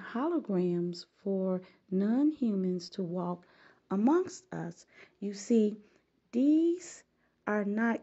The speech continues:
camera glitches, but they are hologram malfunctions. And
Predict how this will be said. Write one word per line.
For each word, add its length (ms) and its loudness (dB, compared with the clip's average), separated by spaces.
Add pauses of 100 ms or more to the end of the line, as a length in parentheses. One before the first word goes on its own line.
(120)
camera 500 0
glitches, 840 -2 (120)
but 280 0 (440)
they 300 4
are 200 2
hologram 840 -2 (120)
malfunctions. 1000 -2 (420)
And 360 0